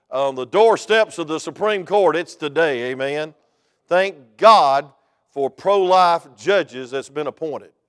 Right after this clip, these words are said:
Say amen. I want to tell you something. Georgia'd be in a mess,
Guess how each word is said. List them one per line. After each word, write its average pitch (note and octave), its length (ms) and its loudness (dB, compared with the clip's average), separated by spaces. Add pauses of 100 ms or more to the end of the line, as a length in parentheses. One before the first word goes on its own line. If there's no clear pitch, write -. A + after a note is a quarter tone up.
(400)
Say F3+ 300 0
amen. D#3+ 320 -4 (720)
I D#3 80 -8
want E3+ 160 -4
to F#3 80 -2
tell F#3+ 80 0
you E3 60 -2
something. C#3 300 -8
Georgia'd F3 500 0
be G3 160 -4
in F3+ 100 -2
a D#3+ 40 -6
mess, G#3+ 560 -2